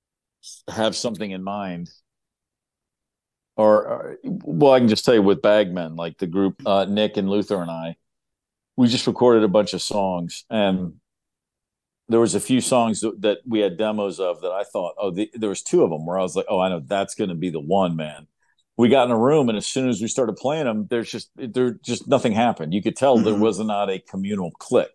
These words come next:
Speaker 1: And two songs that I was convinced were just sort of
Speaker 2: Mm.
Speaker 1: throwaways exploded. And so,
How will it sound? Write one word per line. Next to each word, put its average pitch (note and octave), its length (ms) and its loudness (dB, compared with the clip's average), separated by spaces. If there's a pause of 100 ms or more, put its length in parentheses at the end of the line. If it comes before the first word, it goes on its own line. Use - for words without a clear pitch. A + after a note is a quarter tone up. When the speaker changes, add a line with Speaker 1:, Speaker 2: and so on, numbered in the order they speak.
(960)
Speaker 1:
And G2+ 200 0
two B2+ 200 0
songs A#2+ 400 0
that A2 100 0
I A2 80 2
was G#2 180 -2
convinced A2 540 -6
were G2 140 -4
just G2 280 -4
sort A2 180 4
of A2 60 6
Speaker 2:
Mm. A#2+ 60 6
Speaker 1:
throwaways F#2 640 4
exploded. F#2+ 600 -2 (880)
And A#2 160 0
so, A2 440 2